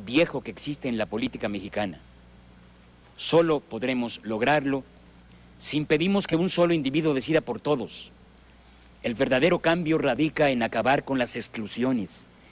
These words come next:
que nadie vuelva a dejar fuera a las minorías políticas, a las mayorías sociales, a todos los que expresan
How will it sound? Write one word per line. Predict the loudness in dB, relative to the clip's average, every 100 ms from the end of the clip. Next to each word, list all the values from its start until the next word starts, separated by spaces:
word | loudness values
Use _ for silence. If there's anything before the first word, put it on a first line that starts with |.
| -20 -20 -20 -6
que | 2
nadie | 4 4
vuelva | 4 4 4 2 2
a |
dejar | -2 2 0
fuera | 2 2 4 4
a | 2
las | 0 0
minorías | -2 2 2 2
políticas, | -2 -4 -4 -6 -8 -8 -10 -18 -20 -20 -6
a | -2
las | 0
mayorías | 2 2 4 2 2
sociales, | -4 2 2 2 -2 -14 -20 -20 -20 -20 -20 -20 -6
a | 0
todos | 2 4 2 -2 -16 -14
los | -6 -6 -4
que | -8
expresan | -8 -2 0 0 -4 -6